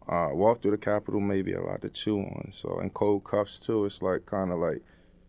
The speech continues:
it's true, so it's kind of, uh, whenever you say something true, whatever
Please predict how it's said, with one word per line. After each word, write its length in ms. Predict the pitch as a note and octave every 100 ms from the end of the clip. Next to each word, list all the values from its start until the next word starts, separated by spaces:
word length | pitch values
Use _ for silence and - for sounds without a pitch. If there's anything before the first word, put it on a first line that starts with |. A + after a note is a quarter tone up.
| - -
it's 240 | B2+ C3
true, 340 | - F#3 E3 C3
so 260 | - A#2+
it's 100 | A#2
kind 200 | - A#2+ A2+
of, 120 | G#2
uh, 360 | G#2 G2 G2+ G2 - - - - - - - - -
whenever 300 | A#2+ D3+ D3
you 100 | C#3
say 200 | - C3
something 320 | B2+ B2 A2
true, 300 | A2+ C3 A2+
whatever 560 | G#2+ A2 A2+ A2+ A2